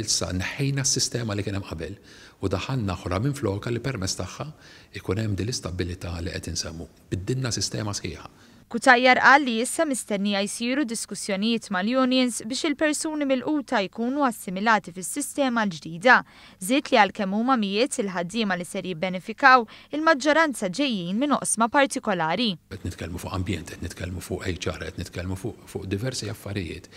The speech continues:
Speaker 1: fuq diversi pożizzjonijiet, em, li jlaħqu l-mijiet li permezz tagħhom, eh, se jgawdu minn, minn dan, minn dan il-proċess li għadna kemm neħħejna u nidejna llum.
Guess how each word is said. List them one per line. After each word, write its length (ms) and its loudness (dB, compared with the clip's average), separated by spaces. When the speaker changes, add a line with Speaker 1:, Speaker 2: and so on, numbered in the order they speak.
Speaker 1:
fuq 160 -4
diversi 400 -2
pożizzjonijiet, 800 -6
em, 300 0
li 160 0
jlaħqu 320 0
l-mijiet 480 -2
li 80 -6
permezz 320 -6
tagħhom, 380 -6
eh, 180 -8
se 80 -4
jgawdu 560 -2
minn, 320 -2
minn 240 -2
dan, 300 -6
minn 160 -4
dan 300 -8
il-proċess 1120 -6
li 160 0
għadna 240 -4
kemm 560 -10
neħħejna 640 -2
u 80 4
nidejna 480 0
llum. 220 -10